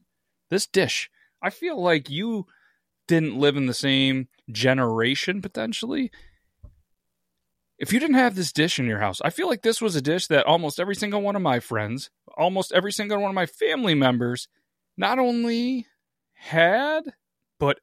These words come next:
have. I'm pretty sure, I know for a fact I've never bought one,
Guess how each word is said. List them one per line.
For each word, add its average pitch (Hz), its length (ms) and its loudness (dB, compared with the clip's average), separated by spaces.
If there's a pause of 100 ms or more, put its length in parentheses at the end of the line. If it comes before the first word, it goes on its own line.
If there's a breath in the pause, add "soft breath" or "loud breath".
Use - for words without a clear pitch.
have. 135 460 -2 (280 soft breath)
I'm 233 140 -2
pretty 262 260 0
sure, 160 240 4
I 165 120 8
know 175 320 6
for 156 140 2
a 127 60 2
fact 185 280 0
I've 151 100 2
never 170 220 0
bought 147 260 4
one, 208 160 2